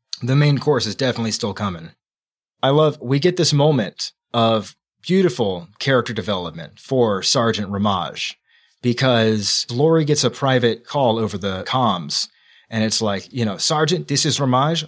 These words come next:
private line. Uh, yeah, g-, uh, go ahead." And then Ramage is just like, "Listen, I just wanted to tell you,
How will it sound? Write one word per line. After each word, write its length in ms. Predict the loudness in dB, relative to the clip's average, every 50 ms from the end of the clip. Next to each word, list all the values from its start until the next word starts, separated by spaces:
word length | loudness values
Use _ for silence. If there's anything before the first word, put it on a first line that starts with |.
| -12
private 440 | -12 -4 0 2 2 2 2 0 0
line. 460 | 0 0 0 0 0 -2 -2 -4 -6 -10 _ _ _ _ _
Uh, 200 | -4 -2 0 0 0
yeah, 280 | 0 2 2 2 2
g-, 120 | 2 0 0
uh, 360 | 0 0 0 2 0 0 -2 -4 -10 _ _ _ _ -4
go 200 | 0 2 2 2
ahead." 400 | 2 2 2 0 2 0 0 -2
And 240 | -2 -2 0 2 2
then 100 | 2 2
Ramage 460 | 2 2 2 2 2 2 2 2 0
is 100 | 0 0
just 220 | -2 -2 -2 0 0
like, 420 | 0 2 2 0 0 -4 -8 -16 _ _ _ _ _ _
"Listen, 420 | -2 0 0 2 2 0 -2 -2 0
I 140 | 0 0 0
just 240 | 2 0 0 0
wanted 200 | 0 0 2 2 2 0
to 60 | 0 0
tell 220 | 0 2 2 2
you, 340 | 0 -2 -4 -8 -10 -14